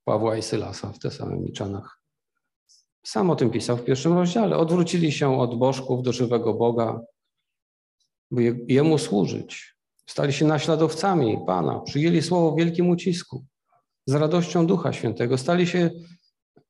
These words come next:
y, wzorem dla wszystkich wierzących, jak pisał w tym pierwszym rozdziale.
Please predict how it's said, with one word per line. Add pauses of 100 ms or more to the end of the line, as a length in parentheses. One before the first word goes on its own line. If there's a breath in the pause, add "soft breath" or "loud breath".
(400)
y, (760)
wzorem
dla
wszystkich
wierzących,
jak
pisał
w
tym
pierwszym
rozdziale.